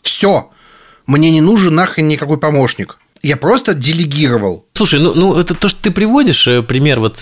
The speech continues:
Speaker 2: то, что ищут помощников, а они в себе совмещают всё, всё, всё.
Speaker 1: Это типичный пример поиска помощников, э, которые уходят в открытый мир.
Speaker 2: А я видел такие, ну, они, ну, они ужасные, ну, ну, ну, это отвратительно, правда.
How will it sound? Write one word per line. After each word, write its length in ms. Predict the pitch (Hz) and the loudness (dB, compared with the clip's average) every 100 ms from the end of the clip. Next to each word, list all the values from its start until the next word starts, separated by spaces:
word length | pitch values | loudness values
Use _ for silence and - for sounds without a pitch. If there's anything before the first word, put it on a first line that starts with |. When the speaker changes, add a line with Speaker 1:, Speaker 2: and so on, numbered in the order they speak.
| - - | -12 -4
Speaker 2:
то, 80 | |
что 180 | 117 - | -2 0
ищут 240 | 123 120 - | -2 -2 -2
помощников, 760 | 110 135 170 - 127 117 - | 0 2 2 2 -2 -4 -2
а 100 | 104 | 0
они 180 | 107 117 | 0 0
в 60 | |
себе 180 | - 110 | -2 -2
совмещают 640 | - 107 110 - 117 107 - | -2 0 0 2 2 0 -2
всё, 220 | - 113 | -2 -2
всё, 180 | - 113 | -2 -2
всё. 540 | - - 151 151 135 - - - - | -2 0 2 0 -2 -6 -10 -10 -6
Speaker 1:
Это 200 | - 117 | -4 -4
типичный 580 | - 131 180 202 - 135 | -4 -2 0 0 -2 -4
пример 440 | 135 143 156 185 - - - | -2 0 2 0 -4 -12 -2
поиска 320 | 156 - 156 | 0 0 -2
помощников, 760 | 143 135 190 214 196 147 - - | 0 2 2 0 -2 -4 -6 -8
э, 320 | 123 113 110 | -4 -4 -2
которые 360 | - 131 165 143 | -4 0 2 2
уходят 400 | 127 - 180 143 | 0 0 0 -2
в 20 | |
открытый 320 | 127 170 156 | -2 -2 2
мир. 260 | 139 98 - - - | 2 0 -4 -16 -8
Speaker 2:
А 260 | - 117 123 | -2 0 2
я 200 | 123 165 | 2 0
видел 320 | 175 127 107 | 0 0 -2
такие, 340 | 110 107 120 104 | -2 -4 -4 -2
ну, 180 | 120 | 0
они, 240 | 160 190 214 | 2 2 2
ну, 180 | 214 220 | 2 2
они 160 | 226 | 2
ужасные, 600 | 233 214 196 131 - 110 | 2 2 0 0 -2 -2
ну, 160 | 123 175 | 0 2
ну, 520 | 202 220 220 - - | 2 2 0 -2 -8
ну, 180 | - 135 | -6 -2
это 160 | 180 247 | 0 0
отвратительно, 560 | 233 226 214 156 156 117 | 0 -2 0 -2 -2 -2
правда. 280 | 110 110 | 0 0